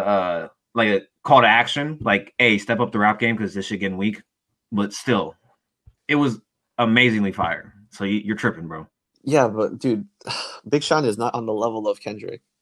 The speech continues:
Speaker 2: Every single time
Speaker 1: Big Sean is up there.
Speaker 2: No, dude, Big
Speaker 1: Not,
Speaker 2: Sean
Speaker 1: not
Speaker 2: is on
Speaker 1: level,
Speaker 2: the level.
Speaker 1: not level of Kendrick. Kendrick only ha-, it's only Kendrick Cole Drake for this generation. But Big Sean is under, underneath them. That's what
Speaker 2: Why
Speaker 1: I'm
Speaker 2: the
Speaker 1: saying.
Speaker 2: fuck is Drake up there with him too? What the
Speaker 1: Bruh.
Speaker 2: fuck? No, are we
Speaker 1: No,
Speaker 2: talking about
Speaker 1: no
Speaker 2: skill? Or are we
Speaker 1: one's,
Speaker 2: talking about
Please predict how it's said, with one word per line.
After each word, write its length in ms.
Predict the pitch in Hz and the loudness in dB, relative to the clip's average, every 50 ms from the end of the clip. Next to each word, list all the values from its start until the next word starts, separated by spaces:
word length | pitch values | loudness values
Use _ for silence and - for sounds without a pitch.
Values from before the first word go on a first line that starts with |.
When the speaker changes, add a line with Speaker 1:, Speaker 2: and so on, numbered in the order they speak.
| _ _ _ _ - | _ _ _ _ -4
Speaker 2:
Every 160 | 120 127 139 | -2 0 0
single 220 | 139 143 127 123 110 | 0 0 -2 -4 -4
time 260 | - 120 120 120 - | -2 -2 -2 4 4
Speaker 1:
Big 160 | 226 277 - | 4 4 4
Sean 260 | - - 587 571 - | 4 6 8 8 8
is 80 | - 180 | 8 6
up 140 | 214 220 151 | 4 4 4
there. 380 | 127 117 104 95 92 87 - _ _ _ _ _ _ _ _ _ _ _ _ - | 2 0 0 0 -2 -6 -12 _ _ _ _ _ _ _ _ _ _ _ _ -4
Speaker 2:
No, 260 | 131 160 165 139 120 113 | 0 2 4 4 4 4
dude, 260 | 110 123 123 104 - | 4 2 0 2 4
Big 80 | - 220 | 4 4
Speaker 1:
Not, 80 | - | 4
Speaker 2:
Sean 240 | - 226 - 156 160 | 6 4 4 4 4
Speaker 1:
not 20 | 160 | 2
Speaker 2:
is 100 | 160 220 | 4 4
on 80 | 240 | 6
Speaker 1:
level, 140 | 240 220 185 | 6 6 4
Speaker 2:
the 60 | 147 135 | 4 4
level. 160 | 135 139 151 | 2 2 2
Speaker 1:
not 120 | 214 220 | 4 4
level 180 | 233 247 247 220 | 4 4 6 4
of 100 | 196 - | 4 4
Kendrick. 580 | 202 214 202 175 160 160 143 - - _ _ | 2 2 4 4 4 2 2 0 -8 _ _
Kendrick 280 | - 190 208 208 208 175 | 0 0 0 0 0 -4
only 160 | 170 170 165 | -2 -2 0
ha-, 120 | 156 156 117 | 0 0 0
it's 100 | 123 127 | -4 -8
only 180 | 175 165 151 120 | -8 -8 -8 -10
Kendrick 320 | 104 - 170 160 151 147 - | -4 -2 -2 -2 -2 -4 -4
Cole 160 | 156 143 135 | -4 -4 -2
Drake 300 | 117 123 113 98 - - _ _ _ _ _ _ _ _ _ _ _ _ - | 0 0 -2 -2 -2 -6 _ _ _ _ _ _ _ _ _ _ _ _ -6
for 120 | 131 135 | -4 -2
this 120 | 135 127 - | -2 0 0
generation. 500 | 127 113 107 95 87 - 90 78 73 _ _ _ _ - | 0 0 2 0 -2 -4 -10 -16 -18 _ _ _ _ -2
But 160 | 151 151 131 | -2 0 2
Big 140 | 170 220 214 | 2 2 2
Sean 240 | - 208 202 202 190 180 | 4 4 6 6 6 4
is 100 | 151 139 | 0 0
under, 320 | 143 156 156 143 135 - _ - | 0 -2 -2 -2 -4 -6 _ 0
underneath 320 | 147 147 139 139 139 127 | 2 2 2 0 0 0
them. 340 | 123 117 104 85 78 78 - - 123 - | 0 0 0 0 -4 -12 -14 -14 -8 -8
That's 140 | 120 123 | -6 -2
what 0 | |
Speaker 2:
Why 40 | 127 110 | -2 -2
Speaker 1:
I'm 40 | - | 0
Speaker 2:
the 80 | - 87 | -2 -4
Speaker 1:
saying. 120 | 381 349 | -4 -4
Speaker 2:
fuck 40 | 370 359 | -2 -2
is 80 | 320 196 | -2 -2
Drake 300 | 139 139 151 175 262 - | 0 0 0 0 0 -4
up 140 | 311 302 - | -10 -8 -6
there 120 | 262 269 | -8 -8
with 180 | 247 262 262 - | -8 -10 -10 -12
him 120 | 262 240 | -14 -14
too? 360 | 214 - 302 285 - - - - _ - - - | -8 -8 -6 -6 -6 -6 -8 -10 _ -20 -16 -16
What 120 | - - | -14 -4
the 80 | - - | 0 4
Speaker 1:
Bruh. 260 | 175 196 226 226 160 | 6 8 8 8 6
Speaker 2:
fuck? 140 | - - 202 - _ _ _ _ _ - - - | 4 2 -4 -8 _ _ _ _ _ -20 -8 2
No, 100 | - 151 | 4 6
are 120 | 131 143 143 | 6 8 6
we 100 | 156 170 | 8 8
Speaker 1:
No, 80 | 196 | 6
Speaker 2:
talking 80 | 185 190 | 6 6
about 140 | 190 156 - | 4 0 0
Speaker 1:
no 20 | |
Speaker 2:
skill? 140 | 131 - 240 | 2 4 6
Or 40 | 262 | 8
are 60 | 277 | 10
we 60 | 285 277 | 8 8
Speaker 1:
one's, 80 | 233 - | 6 2
Speaker 2:
talking 140 | 120 127 123 | -2 -4 -4
about 180 | 123 120 117 | -4 -4 -6